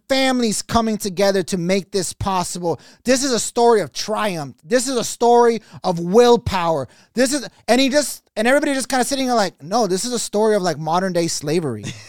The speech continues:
Speaker 1: Y'all were holding these motherfuckers captive, not paying them, committing, they were committing suicide 'cause they didn't wanna work here. But he flipped the script and, like,
Speaker 2: Did you also see in that same thing where they asked him that shortly after, they said, "Would you ever, like,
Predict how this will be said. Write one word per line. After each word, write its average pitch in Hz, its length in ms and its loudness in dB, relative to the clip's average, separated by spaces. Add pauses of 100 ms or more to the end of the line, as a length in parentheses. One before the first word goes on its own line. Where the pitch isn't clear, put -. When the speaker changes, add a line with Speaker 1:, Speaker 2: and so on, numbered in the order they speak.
(800)
Speaker 1:
Y'all 233 280 4
were 277 140 6
holding 262 300 4
these 233 140 -2
motherfuckers 233 640 0
captive, 226 440 -2
not 214 280 0
paying 233 300 0
them, 202 220 -2 (180)
committing, 240 600 2
they 240 100 6
were 277 100 4
committing 262 340 2
suicide 160 880 0 (280)
'cause 220 100 -4
they 226 80 6
didn't 220 160 4
wanna 190 180 -2
work 160 220 -2
here. 113 340 -12 (480)
But 226 200 4
he 262 200 2
flipped 254 420 0
the 240 100 0
script 262 440 0
and, 208 140 -6
like, 170 240 -4 (240)
Speaker 2:
Did 139 160 -6
you 147 240 -2
also 135 280 -4
see 127 240 -8
in 123 100 -6
that 110 160 -4
same 113 280 -8
thing 113 200 -8
where 107 80 -6
they 95 120 -4
asked 98 240 -4
him 104 120 -10
that 95 280 -8
shortly 101 400 -6
after, 95 280 -8
they 101 100 -4
said, 107 200 -6
"Would 107 180 -10
you 101 100 -8
ever, 101 240 -4
like, 85 400 -6